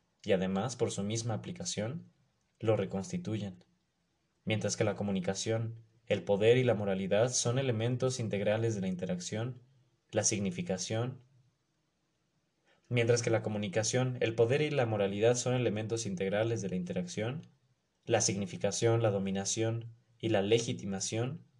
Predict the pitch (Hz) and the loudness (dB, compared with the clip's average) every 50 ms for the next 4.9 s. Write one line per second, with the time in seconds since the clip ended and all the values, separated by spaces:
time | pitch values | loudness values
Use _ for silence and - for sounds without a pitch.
0 | _ _ _ _ _ _ _ _ _ _ - - - 127 120 123 123 117 120 117 | _ _ _ _ _ _ _ _ _ _ -6 0 2 2 4 4 2 2 2 2
1 | 117 120 135 135 - 123 117 113 113 113 104 - - 104 101 107 107 110 117 113 | 2 2 0 0 4 4 4 4 4 4 0 0 0 0 2 4 4 4 4 4
2 | - - - 117 117 110 104 117 127 127 170 170 - 113 113 113 127 131 131 131 | 4 2 0 0 -2 -2 -2 -2 -2 -4 -4 -2 -2 -2 -2 0 -2 -2 -4 -4
3 | - 135 131 - - 113 - 98 101 107 113 113 120 127 120 104 101 92 92 92 | -6 -4 -4 -2 -4 -2 -2 0 2 2 2 2 2 0 0 0 -2 -2 -2 -2
4 | - - 92 - - 95 90 87 - - 107 98 92 - - - - - | -2 -4 -4 -6 -8 -8 -8 -8 -6 -6 -6 -4 -4 -6 -8 -10 -16 -18